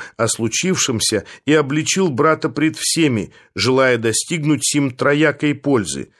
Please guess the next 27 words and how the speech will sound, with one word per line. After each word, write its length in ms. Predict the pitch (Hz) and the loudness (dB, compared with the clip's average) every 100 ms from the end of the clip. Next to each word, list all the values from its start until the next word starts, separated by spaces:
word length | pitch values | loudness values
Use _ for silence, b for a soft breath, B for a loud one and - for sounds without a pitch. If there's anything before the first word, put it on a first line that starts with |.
| _ - | _ 0
Во-первых, 640 | 143 160 165 131 104 - b b | 0 2 2 2 0 -8 b b
посрамить 540 | - 127 117 123 123 107 | -2 0 0 0 0 -2
дьявола 640 | 98 131 175 156 110 95 b b | 0 2 2 2 0 -2 b b
и 80 | 117 | 0
обличить 540 | 117 113 123 - 139 | 0 0 -2 -2 -4
сеющего 680 | - - 131 117 107 - 113 | -4 -2 2 2 0 0 0
такие 400 | 110 123 123 135 | 0 -2 -2 -4
подозрения. 840 | 123 139 156 135 143 104 82 50 - _ b b | -2 0 2 2 0 -2 -4 -10 -18 _ b b
Во-вторых, 500 | 131 127 170 175 165 | 0 2 2 2 0
чтобы 300 | - 165 151 | -2 0 0
через 260 | 147 147 156 | 0 0 2
сие 420 | - 151 156 165 | 2 0 0 0
посрамление 800 | 160 127 139 139 147 143 135 123 B - | 0 -2 0 2 2 2 2 0 B -4
был 240 | 113 147 | 2 2
прощён 640 | 123 135 147 - 156 139 117 | 2 0 2 0 0 0 0
грех 320 | 117 117 95 | 0 0 0
брата 460 | 107 165 170 117 B B | 0 2 2 -2 B B
и 80 | - | -6
чтобы 340 | 110 135 117 | -2 0 2
он 160 | 135 127 | 0 0
получил 440 | 127 123 117 131 | -2 -2 0 0
от 120 | 120 113 | 0 2
Бога 280 | 120 120 113 | 0 0 -2
помощь 540 | - 170 180 139 - | 0 0 2 -2 -2
на 100 | 117 | -2
будущее 560 | 110 113 107 - 110 104 | -2 -2 -2 -2 0 0
время. 400 | 107 104 87 | 0 0 -2